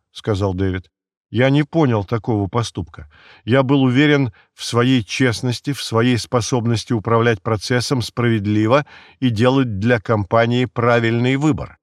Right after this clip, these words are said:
Я просто не мог признать, что это письмо означало то, что оно означало. Такой поступок показался мне иррациональным. По моему мнению, Л Р Н могла выиграть конкурс.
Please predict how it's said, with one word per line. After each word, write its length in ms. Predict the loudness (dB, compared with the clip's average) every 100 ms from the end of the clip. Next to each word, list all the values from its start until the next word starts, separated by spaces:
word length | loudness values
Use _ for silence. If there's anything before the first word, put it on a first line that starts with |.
| _ _ _
Я 200 | 0 0
просто 340 | 0 -2 0 0
не 120 | 2
мог 280 | 2 0 -2
признать, 460 | -4 0 0 0
что 300 | -2 -6 -6 -2
это 260 | -4 -4
письмо 540 | -6 -6 -4 0 0 0
означало 720 | -2 -2 -2 -2 2 2 2
то, 240 | -2 -4 -4
что 320 | -2 -4 -4
оно 400 | -4 -2 0 -4 -4
означало. 720 | -6 -2 -2 -2 -6 -8 -16 _ _ _ _ _ _ -4
Такой 360 | -4 2 0
поступок 760 | 2 0 -2 -6 -6 -2 -4 -4
показался 760 | -8 -4 -2 0 0 0 -2 -2
мне 380 | 0 2 0 -2 -12 _ _
иррациональным. 1300 | 2 4 4 2 0 -2 0 2 4 2 0 -6 -12 -18 _ _ _ _ _ -6
По 100 | -2
моему 380 | 2 2 2 0
мнению, 640 | 0 0 0 0 -2 -4 -8 _ -4
Л 260 | 0 2 2
Р 340 | 2 2 2
Н 260 | 2 0 -2 _ _ _
могла 480 | 0 0 2 2 2
выиграть 600 | 2 0 0 0 -8 -8
конкурс. 600 | -2 -2 -2 -10 -20 -20